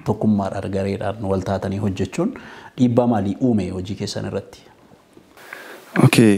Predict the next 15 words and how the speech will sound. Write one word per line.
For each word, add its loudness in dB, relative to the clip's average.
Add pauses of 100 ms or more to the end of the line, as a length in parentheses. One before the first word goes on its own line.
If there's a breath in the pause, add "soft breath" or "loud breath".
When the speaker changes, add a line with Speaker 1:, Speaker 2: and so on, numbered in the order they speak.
Speaker 2:
eh, 8
gareedhaan 6
hojjechuun 4
gaa 4
dhiibbaa 6
neegatiivii 8
tokko -2
iyyuu 6
hin 2
qabu. 4 (1040)
Faayidaa 6
yoo 8
qabaate 0
malee -2
jechuudha. -2